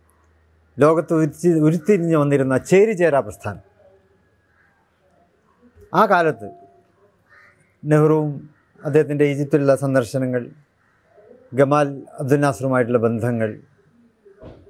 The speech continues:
ഇതൊക്കെ തന്നെ അങ്ങേയറ്റത്തെ താല്പര്യത്തോടെയായിരുന്നു ശിഹാബ് തങ്ങളും വീക്ഷിച്ചിരുന്നത്.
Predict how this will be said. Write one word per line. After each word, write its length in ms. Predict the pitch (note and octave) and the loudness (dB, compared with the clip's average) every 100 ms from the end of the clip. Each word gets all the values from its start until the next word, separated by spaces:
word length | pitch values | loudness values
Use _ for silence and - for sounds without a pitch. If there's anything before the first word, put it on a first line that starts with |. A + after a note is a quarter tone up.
| _ _ _ _ - | _ _ _ _ 2
ഇതൊക്കെ 220 | A3 A3 | 4 4
തന്നെ 140 | A3+ G#3+ | 2 2
അങ്ങേയറ്റത്തെ 560 | G#3 A3+ A3 G3 F3 C#3 F#2 - - _ _ D#3 | 2 2 2 0 0 0 0 -10 -20 _ _ 2
താല്പര്യത്തോടെയായിരുന്നു 840 | E3 E3+ E3+ E3 E3 D#3 C#3+ D3+ D3 | 2 0 -2 2 4 4 2 -2 0
ശിഹാബ് 220 | C#3 C3 | 0 0
തങ്ങളും 220 | C#3 C3 C#3+ | -2 -4 -4
വീക്ഷിച്ചിരുന്നത്. 520 | A2 G2+ A2+ F#2+ F2 | -6 -6 -8 -6 -10